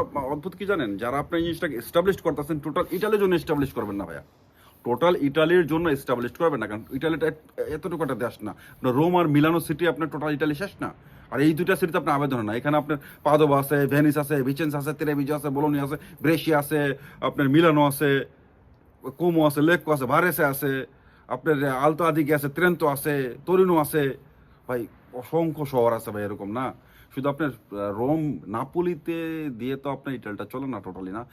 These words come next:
এটার দুইটা আবেদন নিয়ে আপনি চিন্তা করেন, কেন্দ্রবিন্দু করে চিন্তা করেন যে এই দুইটাতে দুই নম্বর হয়েছে আপনার রিসিবুতাতে, উকিলরা গা ঢাকাচ্ছে, টোটাল ইটালিতে এই জিনিসটা চলতেছে না ভাই, না। আমি উত্তর ইটালিতে থাকি ভাই, নর্দার্ন ইটালিতে থাকি।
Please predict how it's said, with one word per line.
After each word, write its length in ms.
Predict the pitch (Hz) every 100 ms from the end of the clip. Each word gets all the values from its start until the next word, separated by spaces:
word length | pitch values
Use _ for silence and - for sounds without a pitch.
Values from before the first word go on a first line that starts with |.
| _
এটার 240 | 117 131 143
দুইটা 280 | 131 139 135
আবেদন 320 | 113 127 143
নিয়ে 100 | 147
আপনি 180 | 131 135
চিন্তা 260 | 156 151
করেন, 120 | 143
কেন্দ্রবিন্দু 480 | 120 135 135 139 139
করে 160 | 139 135
চিন্তা 260 | 160 160
করেন 260 | 139 123 110
যে 140 | 107 98 - -
এই 80 | 120
দুইটাতে 340 | 120 131 147 151
দুই 160 | 131
নম্বর 280 | 143 147 147
হয়েছে 220 | 135 139
আপনার 180 | 139 139
রিসিবুতাতে, 580 | 135 147 143 170 180 143 - -
উকিলরা 300 | 127 147 143
গা 140 | 135
ঢাকাচ্ছে, 400 | 151 151 151 147 - 143
টোটাল 240 | 151 160
ইটালিতে 280 | 156 165 151
এই 60 | 147
জিনিসটা 240 | 135 135
চলতেছে 340 | 131 123 101 104
না 260 | 107 104
ভাই, 180 | 98 92
না। 140 | 98 - _ _ _ _
আমি 280 | 117 123 156
উত্তর 380 | 156 - 180 160
ইটালিতে 320 | 139 143 123
থাকি 200 | 107 98
ভাই, 140 | 95
নর্দার্ন 300 | 104 107 117
ইটালিতে 260 | 110 98 85
থাকি। 180 | 90